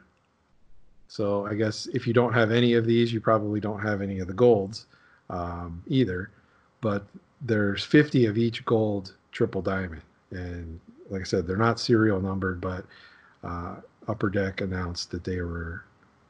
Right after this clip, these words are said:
back when they used to announce things like that, um, there were only fifty of each one. So th-, that's a much, much tougher, um, tougher card.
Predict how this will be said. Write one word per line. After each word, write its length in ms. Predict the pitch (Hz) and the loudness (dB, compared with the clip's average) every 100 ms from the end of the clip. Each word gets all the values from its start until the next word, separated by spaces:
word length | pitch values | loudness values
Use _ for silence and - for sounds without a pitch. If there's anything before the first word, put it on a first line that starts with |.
| - | -2
back 200 | 95 - | 0 0
when 100 | 90 | -4
they 80 | |
used 240 | 90 92 - | -4 -6 -4
to 100 | 87 | -4
announce 360 | 85 90 95 | -2 -4 -4
things 340 | - 87 82 85 | -6 -8 -8 -10
like 180 | 80 - | -10 -10
that, 260 | 80 92 - _ _ _ _ - | -8 -8 -10 _ _ _ _ -10
um, 340 | 82 80 85 | -8 -8 -4
there 120 | 98 | 0
were 120 | 104 117 | 6 8
only 180 | 123 | 8
fifty 420 | 120 170 175 - - _ 107 | 8 6 4 -2 -14 _ -4
of 100 | 104 | -2
each 180 | 113 | -2
one. 220 | 135 147 - | -2 -6 -8
So 420 | - - 92 87 - _ _ | -8 -4 -2 -4 -10 _ _
th-, 160 | - 131 | 4 4
that's 200 | 127 123 | 4 4
a 40 | 123 | 4
much, 460 | 117 117 - - - _ | 4 2 0 -10 -14 _
much 460 | 110 110 - - - | -4 -2 -4 -10 -8
tougher, 680 | - 101 - 95 92 87 - _ _ _ _ _ - - | -2 -2 0 0 0 -2 -8 _ _ _ _ _ -20 -18
um, 380 | - - 71 76 123 _ _ _ _ _ | -16 -18 -20 -20 -20 _ _ _ _ _
tougher 280 | - 98 87 | -6 -6 -6
card. 380 | - 87 71 | -6 -4 -6